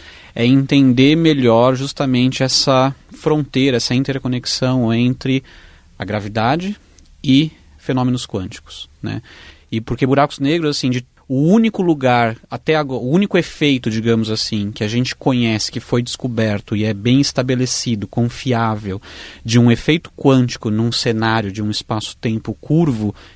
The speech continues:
é justamente a radiação Hawking. Então, talvez, né, então, tem-se a esperança de que os buracos negros acabem desempenhando um papel aí, né, fornecendo pistas,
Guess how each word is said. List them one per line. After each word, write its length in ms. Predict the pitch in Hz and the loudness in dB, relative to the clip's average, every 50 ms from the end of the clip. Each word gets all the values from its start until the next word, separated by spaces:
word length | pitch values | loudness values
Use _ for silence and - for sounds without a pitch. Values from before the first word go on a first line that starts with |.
| - - | -8 -2
é 160 | 120 120 117 | 0 2 2
justamente 600 | 117 135 131 - - 143 131 117 117 120 117 - 127 | 2 0 -2 -4 -2 -2 0 2 2 2 0 -2 -2
a 40 | |
radiação 420 | 120 123 117 120 120 - - 131 131 | -4 -4 -4 -4 -4 -4 -4 -6 -4
Hawking. 340 | 123 101 92 90 - - 104 | -4 -6 -8 -8 -10 -8 -6
Então, 320 | 101 - 120 123 123 123 - - - - - - - | -4 -2 0 0 0 0 -4 -8 -16 -20 -20 -6 -2
talvez, 580 | 135 131 131 117 110 120 135 147 160 151 120 | 0 0 0 0 -2 -2 -2 -2 -2 -2 -4
né, 160 | 117 123 120 113 | -6 -8 -8 -8
então, 300 | 131 - 139 135 143 135 - - - _ | -6 -4 -2 -2 -2 -2 -6 -10 -10 _
tem-se 340 | - 151 175 190 - - 160 | -2 0 0 0 0 0 0
a 20 | 156 | 0
esperança 840 | 151 - - - 139 131 135 143 156 170 180 165 - - 117 113 | -2 -2 -4 -2 -2 0 2 2 2 2 0 -2 -4 -4 -4 -4
de 200 | 113 120 123 120 | -4 -4 -6 -8
que 380 | - - - 143 135 139 139 - - - - - - _ | -8 -8 -4 -2 -2 -2 -2 -4 -8 -18 -20 -20 -10 _
os 220 | - 127 131 123 135 | 0 0 0 0 0
buracos 420 | 135 135 135 135 135 - - 131 | 0 2 2 2 0 -2 -6 -6
negros 380 | 123 131 139 143 143 151 143 151 | -4 -2 -2 -2 -2 -4 -4 -4
acabem 480 | 151 - - - 143 139 139 143 139 | -4 -4 -2 -2 0 0 0 0 -2
desempenhando 680 | 135 131 135 139 139 131 147 135 127 131 139 143 143 143 139 | -2 -2 -4 -4 -4 -2 -2 0 0 2 2 0 0 0 -2
um 100 | 143 139 | -2 -4
papel 640 | - 151 143 - - - 131 127 139 143 143 127 117 | -4 -4 -6 -6 -6 -4 -2 0 0 0 0 -2 -2
aí, 240 | 113 117 131 147 | -2 -2 -2 -2
né, 240 | 147 135 127 131 139 | -2 -2 -4 -4 -6
fornecendo 600 | - - 127 117 117 120 117 - 143 143 151 139 | -6 -4 -4 -2 -2 -2 -2 -2 -4 -4 -4 -6
pistas, 760 | - - - 147 151 175 - - - - 101 98 98 - - | -8 -10 -6 -4 -2 -2 -2 -4 -4 -4 -6 -6 -6 -8 -10